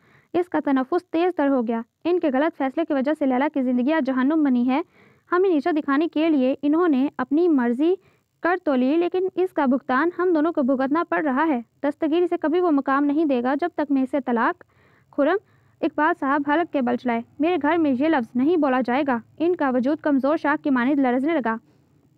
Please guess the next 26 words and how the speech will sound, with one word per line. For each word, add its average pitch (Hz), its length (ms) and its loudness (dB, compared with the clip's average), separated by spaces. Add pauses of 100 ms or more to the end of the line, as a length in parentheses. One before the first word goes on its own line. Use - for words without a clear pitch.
(680)
"आप 285 220 0 (140)
इस 339 140 0
मामले 294 280 2
से 311 100 0
दूर 294 180 0
रहें 285 200 2
बाबा, 240 280 2 (220)
आज 302 300 -2
आर 294 280 0
यहाँ 254 240 -2
पार।" 240 220 0 (520)
खुरम, 339 240 0 (460)
"ठीक 370 200 -2
कह 311 160 -2
रहा 330 200 0
है 277 120 0
इकबाल, 240 300 -4 (160)
सारी 339 180 0
गलती 320 260 2
मेरी 294 300 2
है। 240 180 0 (180)
मुझे 349 240 0
इसकी 320 240 -2
रजामंदी 277 520 0
और 330 180 0 (100)
इजाज़त 254 400 -2